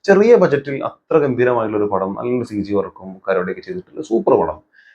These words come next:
അത് ആദ്യ വർഷമായിട്ട് കമ്പയർ ചെയ്തിട്ട് കുറെ ആൾക്കാർ പറഞ്ഞിരുന്നു. പക്ഷെ ഗംഭീരമായിട്ട് അത് ചെയ്തിട്ടുണ്ട്. So എനിക്ക് തോന്നുന്നത് ആ cast and crew, മൊത്തം ആ cast and crew ഉണ്ടോ എന്ന് എനിക്കറിയില്ല. But ആ ടീമിന്റെ തന്നെ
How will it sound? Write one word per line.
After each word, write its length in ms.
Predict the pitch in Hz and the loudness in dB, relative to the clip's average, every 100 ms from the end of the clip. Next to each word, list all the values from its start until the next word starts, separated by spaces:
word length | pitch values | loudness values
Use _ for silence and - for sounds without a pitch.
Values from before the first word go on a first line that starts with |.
| _ _ _ - | _ _ _ 2
അത് 240 | 123 165 | 4 6
ആദ്യ 340 | 147 127 127 147 | 6 6 6 4
വർഷമായിട്ട് 340 | 147 175 156 | 4 4 4
കമ്പയർ 300 | 151 135 127 | 4 4 6
ചെയ്തിട്ട് 220 | 127 123 | 6 2
കുറെ 160 | 123 123 | 2 2
ആൾക്കാർ 220 | 98 110 | 2 0
പറഞ്ഞിരുന്നു. 420 | 104 92 87 85 | 0 0 -2 -10
പക്ഷെ 140 | - 165 | -14 -10
ഗംഭീരമായിട്ട് 600 | 170 175 175 180 156 139 | -4 0 4 4 4 0
അത് 80 | 131 | -4
ചെയ്തിട്ടുണ്ട്. 540 | 123 104 104 101 95 | -6 -8 -8 -12 -16
So 160 | 123 139 | -14 -12
എനിക്ക് 140 | 139 | -12
തോന്നുന്നത് 520 | 151 147 160 185 190 | -2 4 6 6 4
ആ 80 | 180 | 4
cast 360 | 175 151 147 147 | 4 2 2 -4
and 100 | 147 | -4
crew, 140 | 151 | -6
മൊത്തം 500 | 120 - - 180 180 | -6 -6 2 4 4
ആ 60 | 160 | 2
cast 220 | 151 147 | 0 -2
and 60 | 147 | -6
crew 140 | 147 | -2
ഉണ്ടോ 180 | 147 135 | 0 2
എന്ന് 60 | 139 | 2
എനിക്കറിയില്ല. 440 | 127 131 117 117 | 2 -2 -2 -4
But 160 | 156 - | -4 -2
ആ 260 | 143 143 156 | 0 0 0
ടീമിന്റെ 380 | 147 139 139 147 | 0 0 2 2
തന്നെ 240 | 147 160 | 2 0